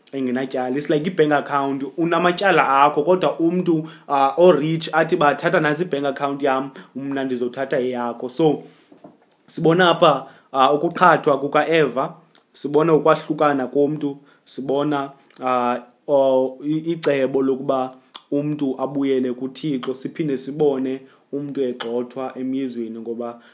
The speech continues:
ah, emonile uThixo. Ngenxa yesono sakho, yintoni o-willing ukuyiluza? U-willing ukuhlala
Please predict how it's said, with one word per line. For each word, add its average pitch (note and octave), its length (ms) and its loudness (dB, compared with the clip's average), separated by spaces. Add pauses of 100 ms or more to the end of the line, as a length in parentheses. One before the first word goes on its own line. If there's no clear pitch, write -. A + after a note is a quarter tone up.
(120)
ah, A#2+ 280 -4
emonile B2+ 640 -2
uThixo. A#2+ 580 -8
Ngenxa C3+ 340 0
yesono C3+ 400 -2
sakho, C3 680 -4 (920)
yintoni D3 600 0
o-willing D#3+ 640 4
ukuyiluza? A#2+ 640 -4
U-willing E3 520 4
ukuhlala C#3+ 680 -2